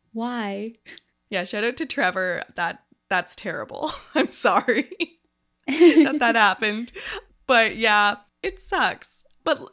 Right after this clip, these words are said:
Speaker 2: let me make this very clear, because I know many of our listeners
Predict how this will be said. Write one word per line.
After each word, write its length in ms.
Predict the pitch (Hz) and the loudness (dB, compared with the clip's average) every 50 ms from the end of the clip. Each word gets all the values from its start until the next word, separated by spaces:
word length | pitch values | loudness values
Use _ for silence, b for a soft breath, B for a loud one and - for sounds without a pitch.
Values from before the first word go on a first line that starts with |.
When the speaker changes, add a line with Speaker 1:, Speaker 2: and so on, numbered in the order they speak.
| _ _ | _ _
Speaker 2:
let 160 | - 269 294 320 | 2 4 4 4
me 120 | 381 381 | 2 0
make 220 | 359 349 339 349 | 0 -2 -2 0
this 180 | 392 370 302 277 | 0 -2 -2 0
very 280 | 240 233 220 220 226 226 | 0 0 2 2 0 -2
clear, 320 | 233 - - 254 202 202 | -6 -6 -4 -2 -2 -2
because 260 | 196 220 214 - 247 - | -2 -4 -8 -8 -8 -6
I 140 | - 202 | -6 -6
know 680 | 214 214 214 208 214 220 220 226 233 226 233 233 220 - | -6 -4 -4 -2 0 0 2 2 2 0 0 -2 -4 -4
many 280 | - 202 196 190 202 202 | -4 -4 -4 -4 -4 -4
of 80 | 185 | -4
our 100 | 185 175 | -4 -4
listeners 760 | 165 180 208 226 - 254 233 220 214 214 208 208 214 214 208 | -4 -4 -4 -4 -4 -2 -4 -4 -4 -4 -4 -4 -6 -6 -8